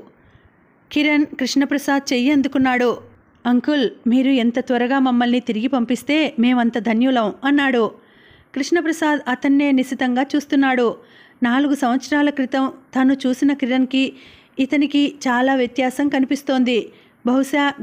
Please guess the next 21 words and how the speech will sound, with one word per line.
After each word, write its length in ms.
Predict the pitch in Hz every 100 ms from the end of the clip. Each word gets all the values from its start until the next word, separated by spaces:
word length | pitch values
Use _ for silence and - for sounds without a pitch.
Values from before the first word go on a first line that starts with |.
| 220
గడ్డం 340 | 202 254 277
మీసం 320 | 269 247 269
రావడం 400 | 247 240 233 262
కారణమేమో, 720 | 277 254 254 269 262 254 233 - - _ _ -
లేక 260 | 285 302 302
గొంతు 540 | 285 277 226 247 247
బాగా 360 | 254 254 247 277
మారి 440 | 269 254 254 247
మాటల్లో 440 | 233 233 240 262 262
తెచ్చిపెట్టుకున్న 760 | 269 240 285 277 - 254 254
పెద్దరికం 580 | 254 214 190 247 254 285
రావటమో, 560 | 285 269 262 262 254 - - - - _
ఏదైనా 520 | 240 277 294 285 277 277
మార్పు 420 | 233 240 262 262
స్పష్టంగా 560 | 277 - 233 - 240 247
కనిపిస్తోంది. 760 | 277 269 277 - 254 247 233 196 - _ - _
"రండి 280 | 220 247 262
లోపలికి," 640 | 277 262 277 269 254 214 - -
భాను 380 | 247 262 262
దోవ 280 | 277 254 254
తీసింది. 560 | 262 254 269 247 226